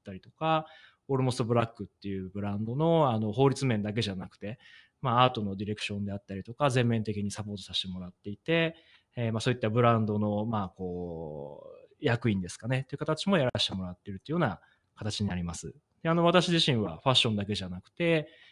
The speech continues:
まあ、ニューヨークで一緒に学んでいたアートだったりとか、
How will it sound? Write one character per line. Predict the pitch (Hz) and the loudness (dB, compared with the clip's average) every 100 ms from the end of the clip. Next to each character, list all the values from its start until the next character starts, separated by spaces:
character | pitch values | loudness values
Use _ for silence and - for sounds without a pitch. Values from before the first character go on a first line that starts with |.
| _ - | _ 0
ま | |
あ、 | 165 | 6
ニ | 151 | 8
ュ | |
ー | |
ヨ | 151 | 8
ー | 147 | 6
ク | |
で | 104 98 | 0 -2
一 | 98 | 0
緒 | 110 | 0
に | 104 | 0
学 | 101 101 | -2 -2
ん | 101 | -4
で | 95 | -6
い | |
た | 101 117 | 0 4
ア | 117 | 4
ー | |
ト | 104 | 2
だ | 87 | -8
っ | - | -10
た | 85 | -12
り | 76 | -12
と | 65 | -14
か、 | - | -16